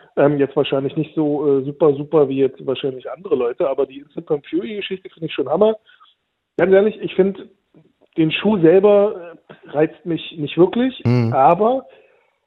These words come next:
Speaker 1: was ich schon extrem krass und geil finde, ist, ähm, dass zwei Marken, also die natürlich jetzt zusammengehören,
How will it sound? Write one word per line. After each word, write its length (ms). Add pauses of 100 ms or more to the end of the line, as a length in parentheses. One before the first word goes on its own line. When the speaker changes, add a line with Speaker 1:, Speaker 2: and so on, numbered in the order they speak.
(460)
Speaker 1:
was 200
ich 120
schon 360 (100)
extrem 720
krass 360
und 200
geil 320 (100)
finde, 260
ist, 260 (380)
ähm, 360 (760)
dass 160 (220)
zwei 180
Marken, 460
also 180
die 140
natürlich 400
jetzt 160 (120)
zusammengehören, 680